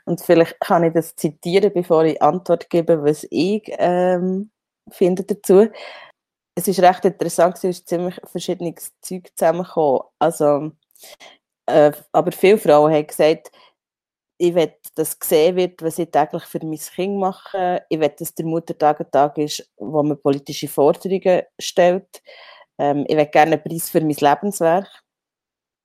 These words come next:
Ich will, dass kinderbetreuende und haushaltsschmeissende Mütter Geld für ihre Arbeit bekommen. Ich will am Ende vom Tag mehr Energie und am Ende vom Erwerbsarbeitsleben eine faire Rente. Ich will, dass wir im Arbeitsmarkt nicht mehr den Mami-Stempel aufgedrückt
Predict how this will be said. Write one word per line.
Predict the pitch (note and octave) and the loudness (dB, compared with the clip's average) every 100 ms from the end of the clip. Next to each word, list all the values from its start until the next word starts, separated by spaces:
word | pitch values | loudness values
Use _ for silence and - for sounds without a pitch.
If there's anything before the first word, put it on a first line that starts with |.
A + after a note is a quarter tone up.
| _ _ - | _ _ -2
Ich | E3+ | 2
will, | D#3 D#3 - | 4 2 -2
dass | D#3+ - | -4 0
kinderbetreuende | E3 F3 F3 - E3 D#3+ E3 E3 E3 | 0 0 -4 -2 2 2 0 -2 -4
und | B2 - | -6 -8
haushaltsschmeissende | E3 - E3 E3 - D#3 D#3+ D#3 D#3 | -10 -2 -2 -2 -4 -4 -4 -10 -6
Mütter | D#3 - D3+ | -6 -4 -4
Geld | - C3+ D3+ | -2 -2 -2
für | - | -2
ihre | C3+ A2 | -2 -2
Arbeit | A#2+ E3+ F3 E3+ - | -2 -2 -2 -4 -6
bekommen. | F#3+ F3+ F3+ A3+ _ _ _ _ _ _ _ _ _ | -6 -4 -4 -6 _ _ _ _ _ _ _ _ _
Ich | D#3 | 0
will | E3 D#3 | 0 0
am | D3 | -4
Ende | D3+ D#3+ F3+ | -4 -4 -4
vom | E3+ D3+ | -4 2
Tag | D3 D#3+ F3 | 4 4 2
mehr | E3 A#2+ | -2 -2
Energie | D3 C#3 E3 F3+ | -4 -6 -6 -4
und | C#3 D#3+ | -4 -4
am | D3 C#3+ D3 - | -4 -4 -6 -6
Ende | C#3 E3 F3+ - | -4 -4 -6 -14
vom | - D#3+ D#3 | -8 -6 -4
Erwerbsarbeitsleben | - C#3+ C#3+ D3 - - D3+ D3+ D#3 - C#3+ C#3+ | -4 0 2 2 0 0 0 0 -6 -2 0 0
eine | - | -4
faire | - C#3+ C#3+ | -4 -4 -4
Rente. | C#3 C3+ F#3 - - G3+ G#3 _ _ - - - | -2 -2 -4 -4 -2 -2 -2 _ _ -20 -20 -10
Ich | - | 0
will, | F3 E3 - | 2 2 0
dass | D3+ F3 | -6 -2
wir | D#3 | -2
im | D3+ | 0
Arbeitsmarkt | - D3 E3+ - E3+ D#3 D3+ - | 2 2 0 -8 -4 -2 -4 -4
nicht | D#3+ | -4
mehr | D#3+ | -2
den | D3 | -2
Mami-Stempel | C#3 D#3+ F3+ - D#3+ E3+ C#3 | 0 -2 -4 -2 -2 -4 -8
aufgedrückt | C3+ - - D#3 - | -10 -8 -6 -6 -8